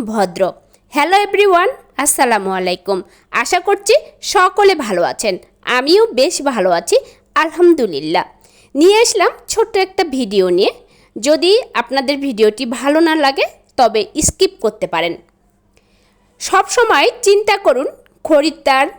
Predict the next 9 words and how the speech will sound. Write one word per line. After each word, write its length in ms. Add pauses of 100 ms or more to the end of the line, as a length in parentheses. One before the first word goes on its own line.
(140)
বন্ধু, 640 (240)
স্ত্রী, 440 (300)
মাতা-পিতা 760 (280)
কিংবা 320
সন্তান, 500 (600)
যেই 340
হোক 220
না 120
কেন, 220